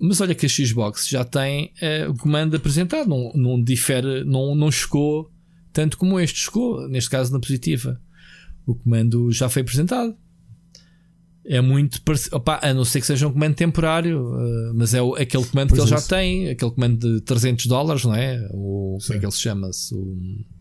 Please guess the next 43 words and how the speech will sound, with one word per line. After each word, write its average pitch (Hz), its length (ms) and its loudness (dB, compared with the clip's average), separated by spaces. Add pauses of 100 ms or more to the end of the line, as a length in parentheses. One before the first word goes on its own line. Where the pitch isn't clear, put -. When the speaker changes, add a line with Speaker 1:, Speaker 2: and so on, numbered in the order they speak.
(1040)
Speaker 1:
o 135 200 2
Elite, 151 520 2 (120)
não 110 100 2
é? 127 240 0 (1120)
É, 104 340 -4
é 110 60 2
dentro 110 280 0
dessa 117 260 2
onda, 170 400 -2 (140)
penso 120 320 -2
eu. 139 220 -2 (1600)
Ou 120 80 0
estou 120 160 -2
enganado? 104 400 -4 (1800)
Speaker 2:
Epá, - 220 4
também 101 260 0
não 101 120 0
tenho 95 180 0
a 95 40 2
certeza, 90 440 0
Rui, 90 220 2
sinceramente. 90 720 0
Speaker 1:
Tenho, 370 160 0
eu 254 80 2
estou 123 100 -2
aqui 123 160 0
com 123 120 -2
o 117 40 -4
comando 135 260 0
à 143 80 2
frente. 214 560 -2
Eh, 113 600 -4
o 117 80 0
comando 113 340 2
é, 147 460 0
é, 165 180 -4
é 160 140 0
o 170 120 0
Elite, 180 380 0
com, 196 220 0
provavelmente 120 500 0
com 135 100 0
algumas. 135 800 -2